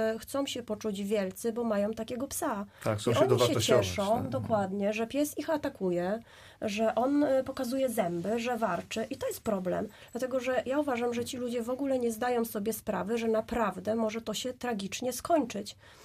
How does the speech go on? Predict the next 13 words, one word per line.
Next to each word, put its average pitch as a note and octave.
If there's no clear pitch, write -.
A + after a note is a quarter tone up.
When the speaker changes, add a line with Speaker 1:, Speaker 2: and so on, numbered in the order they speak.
Speaker 1:
Że A3+
oni C#4
trzymając A#3+
tego G#3
psa, G3
owszem, A3+
nie G#3+
dopuszczą C4
do A3+
tego, G#3+
żeby G#3
pies G#3+
kogoś G#3